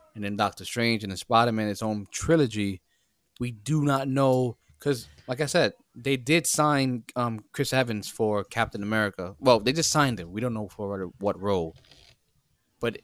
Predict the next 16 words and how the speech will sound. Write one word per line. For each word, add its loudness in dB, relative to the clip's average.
it's -8
not -2
outside -4
the -10
realm -4
of -6
them, -2
in -2
a 0
way, 6
doing -2
their 2
own 0
Flashpoint 0
for -8
Marvel 2